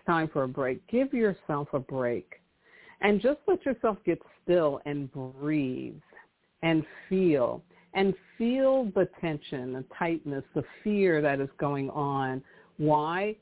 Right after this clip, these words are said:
So that you can release it. Yes, yes, yes, yes. Because it's when it's underground, when we're not paying attention to it, that it really can run our lives. So again, that's my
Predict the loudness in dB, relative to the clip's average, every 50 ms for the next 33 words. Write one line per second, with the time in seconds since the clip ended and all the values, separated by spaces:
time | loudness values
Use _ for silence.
0 | _ _ -2 0 2 2 2 0 0 0 -2 -2 -4 -6 -8 -6 -6 -6 -6 -6
1 | -6 -6 -6 -6 -4 -4 -6 -6 -8 _ _ -6 -6 -6 -8 -12 -18 -20 -20 _
2 | _ _ _ -8 -6 -4 -2 -2 -2 -2 -4 -6 -8 -10 -14 -20 -20 -20 -20 -20
3 | -20 -12 -8 -6 -4 -2 -2 -4 -6 -6 -6 -4 -4 -4 -4 -6 -6 -4 -2 -2
4 | -2 -2 -4 -8 _ -20 -20 -20 -20 -20 -6 -2 -2 0 2 2 0 0 -2 -4
5 | -4 -4 -6 -2 0 0 0 0 0 0 -2 -4 -4 -6 -8 -10 _ _ 0 0
6 | 0 0 -2 -6 -2 -2 0 0 0 -2 -2 -2 -2 -2 -2 -2 -2 -2 -4 -4
7 | -4 -4 -2 -2 -2 -2 -2 -2 -2 -2 -4 -6 -6 -6 -6 -6 -6 -8 -10 -10
8 | -6 -2 -2 -2 -2 0 0 -2 -2 0 0 0 0 2 2 0 -2 -4 -6 _
9 | _ _ _ _ 2 2 4 4 2 2 0 0 0 0 -2 -2 -2 -4 -4 -4
10 | -2 -2 -2 -2 -2 -2 -2 -2 -2 -2 -2 -2 -4 -6 -8 -10 -12 -18 -20 -20
11 | -20 -20 -20 _ _ _ _ _ _ _ _ _ -20 -20 -20 _ _ -6 0 0
12 | 2 2 2 2 0 0 -2 -4 -4 -4 -6 -4 0 0 0 0 0 -2 -4 -6
13 | -12 -14 -8 -4 -2 -2 -2 -4 -4 _ 0 2 2 2 2 0 0 0